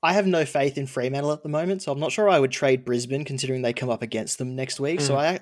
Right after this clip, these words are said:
Speaker 1: I actually think I would trade out Philippou before any of these other four guys. Just Davies got more money to make. Wilmot and McKenna could restart their cash generation,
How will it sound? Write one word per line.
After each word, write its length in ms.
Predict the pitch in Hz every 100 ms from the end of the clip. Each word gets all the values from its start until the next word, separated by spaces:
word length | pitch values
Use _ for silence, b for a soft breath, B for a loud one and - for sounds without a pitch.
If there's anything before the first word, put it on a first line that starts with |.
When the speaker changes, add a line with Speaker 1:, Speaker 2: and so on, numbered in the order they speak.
| -
Speaker 1:
I 120 | 151
actually 340 | 190 - 220
think 240 | - 139 139
I 80 | 135
would 120 | 127
trade 220 | 127 120
out 140 | 113
Philippou 760 | - - 113 120 131 131 131 131
before 400 | 127 - 120 117
any 180 | 117 117
of 80 | 117
these 180 | 113
other 180 | 113 113
four 260 | - 120 117
guys. 500 | 117 123 180 - - B B B B B
Just 340 | 139 131 - 135
Davies 360 | 135 151 180
got 160 | 180 151
more 140 | 147 135
money 240 | 123 127
to 100 | 127
make. 260 | 127 123 120
Wilmot 320 | 147 160 147
and 100 | 143
McKenna 300 | 135 131 123
could 260 | 127 131 127
restart 540 | 123 - 127 123 -
their 120 | 127
cash 240 | 123 123 -
generation, 600 | 131 131 123 127 123